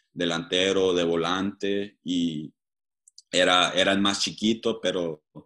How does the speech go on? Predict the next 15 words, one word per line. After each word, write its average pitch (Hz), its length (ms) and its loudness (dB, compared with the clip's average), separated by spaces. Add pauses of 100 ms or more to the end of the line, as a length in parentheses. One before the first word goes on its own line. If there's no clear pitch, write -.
(720)
era 87 600 -2
uno 82 200 -6
de - 20 -2
los 92 100 0
más 87 140 0
rápidos 98 560 0
y 85 80 -2
era, 85 400 -4
o 90 80 -8
sea, 92 160 2
era 95 80 2
un 101 140 2
goleador. 85 480 0 (800)
Llegó 98 760 2
cuando 98 560 -2